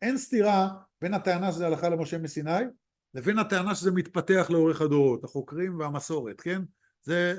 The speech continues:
זה שתי פנים של אותה מטבע, ובלבד שאנחנו מקבלים את הרעיון של מסורת דינמית, או הלכה למשה מסיני דינמית. הלכה למשה מסיני זה לא עובר as is,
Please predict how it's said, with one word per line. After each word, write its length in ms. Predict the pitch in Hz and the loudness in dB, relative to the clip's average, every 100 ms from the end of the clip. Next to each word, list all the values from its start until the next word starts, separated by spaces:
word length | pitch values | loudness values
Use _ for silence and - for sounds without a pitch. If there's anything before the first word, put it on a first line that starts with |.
| - | -8
זה 120 | 147 | -12
שתי 200 | 143 202 | 0 0
פנים 240 | 202 202 208 | 2 -2 -2
של 100 | 180 | -2
אותה 180 | 185 | -2
מטבע, 420 | 175 131 123 226 196 | -4 -4 -2 -2 0
ובלבד 540 | 208 185 202 214 285 | 0 2 0 2 0
שאנחנו 280 | 277 214 202 | 0 -4 -4
מקבלים 440 | 208 185 185 240 240 | -4 -4 -4 -2 0
את 100 | 220 | 0
הרעיון 600 | 196 190 208 269 254 269 - - _ _ | 2 4 6 6 4 2 -12 -20 _ _
של 400 | - 214 233 254 - _ | 4 8 8 6 -2 _
מסורת 540 | 180 - 226 226 240 226 | -4 4 6 8 6 4
דינמית, 680 | 160 190 220 233 160 - - - _ | -2 0 2 2 0 -4 -12 -20 _
או 100 | 143 | -6
הלכה 240 | 160 156 202 | -2 0 2
למשה 260 | 202 - | 2 0
מסיני 360 | 208 190 196 196 | 0 0 0 0
דינמית. 600 | 165 180 185 160 104 _ _ _ _ _ | 0 0 0 -2 -8 _ _ _ _ _
הלכה 180 | 139 208 | -4 -2
למשה 220 | 220 226 | 0 -2
מסיני 360 | 220 196 220 196 | -2 -6 -4 -4
זה 100 | 180 | 0
לא 80 | |
עובר 360 | 214 220 170 196 | 2 2 2 0
as 260 | 175 180 143 | 0 0 -2
is, 340 | 180 131 - | -4 -6 -8